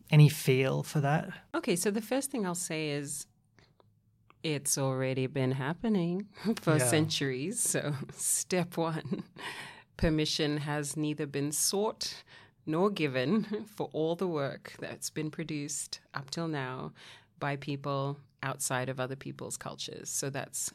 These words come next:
Speaker 2: the norm. So today, when that's being challenged and people go, "Oh my God, there's no place for me.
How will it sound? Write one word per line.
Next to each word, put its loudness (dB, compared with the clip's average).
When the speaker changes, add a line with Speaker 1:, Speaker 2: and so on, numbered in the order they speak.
Speaker 2:
the -2
norm. -6
So 2
today, 4
when 0
that's -4
being 0
challenged -4
and -2
people -8
go, -4
"Oh 0
my 0
God, -2
there's -6
no -6
place -8
for -12
me. -10